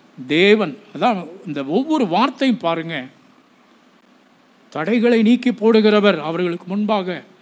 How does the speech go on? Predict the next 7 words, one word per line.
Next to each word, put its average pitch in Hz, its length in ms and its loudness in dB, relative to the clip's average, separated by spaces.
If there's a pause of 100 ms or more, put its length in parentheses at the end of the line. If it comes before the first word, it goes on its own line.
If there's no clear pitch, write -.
(1040)
நடந்து 220 540 4
போகிறார். 156 500 -4 (2000)
அவர்கள் 214 680 4 (360)
தடைகளை 247 560 4
நீக்கி 247 600 2 (360)
வாசலால் 240 880 4
உட்பிரவேசித்து 233 960 0